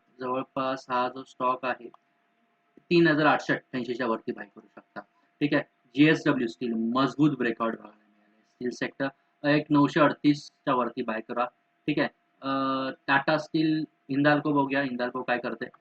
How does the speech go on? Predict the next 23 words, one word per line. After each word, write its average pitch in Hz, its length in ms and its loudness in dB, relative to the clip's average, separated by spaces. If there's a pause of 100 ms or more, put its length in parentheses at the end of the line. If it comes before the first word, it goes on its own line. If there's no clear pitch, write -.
(240)
हिंदाल्को 180 500 4
ब्रेकआउटला 147 600 4
आहे 123 220 4
आणि 120 100 -4
ब्रेकआउट 120 440 -4
रेंज 123 160 -2
आपली 123 280 -6
ही 113 140 -4
आहे, 110 120 -8
सहाशे 127 340 -2
शहात्तर 127 340 -4
पॉइंट 139 200 -6
पंच्याहत्तरच्या 120 480 -10
वरती 113 220 -10
टिकलं 113 200 -18
तर 123 100 -12
हिंदाल्को 110 380 -14
definitely 117 480 -14
बाय - 120 -20
करू - 200 -20
शकता, - 760 -20
ठीक - 100 -6
आहे. 151 100 -2